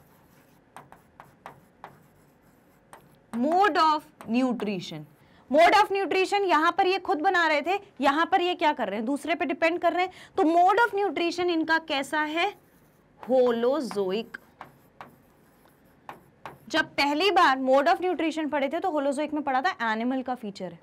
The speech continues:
holozoic, यानी कि हम कह सकते हैं हेटेरोट्रॉफ है, हेटेरोट्रॉफ है, that's it,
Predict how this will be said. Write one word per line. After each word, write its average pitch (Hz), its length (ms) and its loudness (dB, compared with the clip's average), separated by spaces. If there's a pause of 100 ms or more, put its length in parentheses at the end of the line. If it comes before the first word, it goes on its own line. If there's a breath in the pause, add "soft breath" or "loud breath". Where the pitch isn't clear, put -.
(340)
holozoic, 226 480 2 (400 loud breath)
यानी 311 400 2
कि 392 140 -4
हम 381 180 0
कह 294 160 -2
सकते 302 300 -8
हैं 403 180 -6
हेटेरोट्रॉफ 254 680 -4
है, 381 100 -6 (2250)
हेटेरोट्रॉफ 311 840 -2
है, 370 100 -6 (840)
that's 381 500 2
it, 359 120 -8